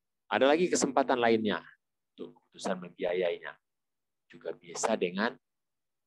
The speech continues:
menjual saham kepada publik. Kemudian nanti juga ada keputusan dividen. Nah,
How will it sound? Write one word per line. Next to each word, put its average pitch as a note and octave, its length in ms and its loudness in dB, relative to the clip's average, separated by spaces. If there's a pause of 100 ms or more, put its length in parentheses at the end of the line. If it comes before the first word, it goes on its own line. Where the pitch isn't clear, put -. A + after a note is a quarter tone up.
(320)
menjual E2+ 480 0
saham G#2 480 -2
kepada F2 240 0
publik. - 480 -10 (1800)
Kemudian B2+ 400 0
nanti B2 160 0
juga F#2 320 2
ada A2 160 -2
keputusan G2+ 560 -8
dividen. E2 400 -8 (1400)
Nah, - 160 -20